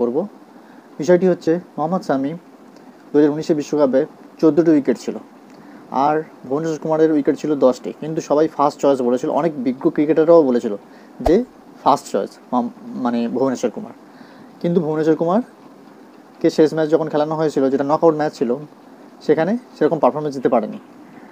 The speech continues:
মোহাম্মদ শামিকে বসানো হয়েছিল। মোহাম্মদ শামির তার আগের ম্যাচে বা ওই টুর্নামেন্টে হ্যাটট্রিকও ছিল, চোদ্দোটি উইকেট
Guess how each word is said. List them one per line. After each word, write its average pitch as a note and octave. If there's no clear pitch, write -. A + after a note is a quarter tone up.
মোহাম্মদ D#3
শামিকে D#3
বসানো C#3+
হয়েছিল। A2
মোহাম্মদ C#3+
শামির D3
তার D3+
আগের D#3
ম্যাচে E3
বা D#3+
ওই D#3
টুর্নামেন্টে E3+
হ্যাটট্রিকও D#3
ছিল, B2
চোদ্দোটি F3
উইকেট F3